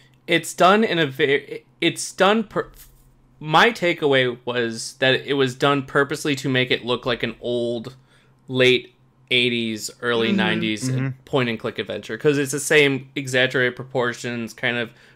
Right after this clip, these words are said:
Speaker 1: corny
Speaker 3: Yeah.
Speaker 1: dialogue, uh,
Speaker 2: Mm-hmm.
Speaker 1: corny
Speaker 3: I
Speaker 1: voice
Speaker 3: would say
Speaker 1: acting.
Speaker 3: corny. Corny vo-, voice acting for sure. Dialogue's not corny. It's funny.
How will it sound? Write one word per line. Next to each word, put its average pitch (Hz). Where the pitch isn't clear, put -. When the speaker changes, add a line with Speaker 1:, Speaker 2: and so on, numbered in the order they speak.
Speaker 1:
corny 135
Speaker 3:
Yeah. 127
Speaker 1:
dialogue, 113
uh, 117
Speaker 2:
Mm-hmm. 180
Speaker 1:
corny 131
Speaker 3:
I 120
Speaker 1:
voice 117
Speaker 3:
would 247
say 104
Speaker 1:
acting. -
Speaker 3:
corny. 120
Corny 185
vo-, 117
voice 135
acting 113
for 117
sure. 110
Dialogue's 139
not 104
corny. 95
It's -
funny. 87